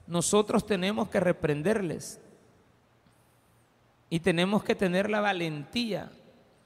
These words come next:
de enfrentarlos a ustedes, aunque ustedes se molesten y se enojen y se vayan corriendo cuando les ponemos las cosas en orden.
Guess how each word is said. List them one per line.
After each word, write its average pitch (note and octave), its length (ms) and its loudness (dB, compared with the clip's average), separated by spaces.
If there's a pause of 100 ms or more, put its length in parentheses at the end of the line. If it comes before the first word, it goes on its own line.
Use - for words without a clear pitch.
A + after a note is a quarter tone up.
(140)
de D3+ 140 -4
enfrentarlos F3 960 0
a A3 100 0
ustedes, F#3 720 -4 (1120)
aunque E3 380 0
ustedes G3+ 480 2
se G3+ 120 -2
molesten G3 560 -2
y E3+ 60 -2
se D3 120 -4
enojen F3+ 460 -4 (680)
y D#3+ 120 -2
se C#3+ 180 -2
vayan G3+ 380 -2
corriendo G3 580 0
cuando D#3+ 360 -2
les D3 160 -4
ponemos F3+ 540 -6
las D3+ 140 -4
cosas F3+ 420 -4
en D3 140 -6
orden. C#3 300 -6